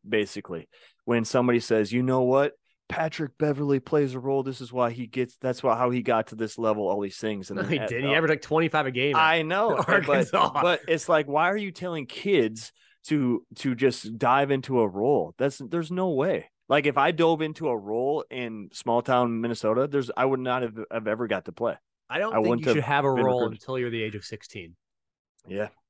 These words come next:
Speaker 2: I really don't. I think you should go play. If you're not very good, play against lesser people. You get
Speaker 1: Yep.
Speaker 2: better.
Speaker 1: Do
Speaker 2: You should,
Speaker 1: everything.
Speaker 2: kids should all play. They should all be encouraged to shoot,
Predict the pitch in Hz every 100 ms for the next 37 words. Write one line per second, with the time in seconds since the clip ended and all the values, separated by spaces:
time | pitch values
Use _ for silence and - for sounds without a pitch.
0 | _ _ - 151 165 196 180 185 151 143
1 | 190 156 175 156 143 151 - 202 160 -
2 | - 127 131 131 135 156 139 120 160 -
3 | 110 113 135 - - _ 131 131 196 175
4 | 131 117 - 87 _ 123 143 - 170 202
5 | 113 _ _ _ _ - 113 120 110 98
6 | - - 180 202 170 190 175 123 156 -
7 | - 147 175 170 _ _ _ _ - 131
8 | 135 131 143 151 135 - 151 170 151 -
9 | - - 165 170 -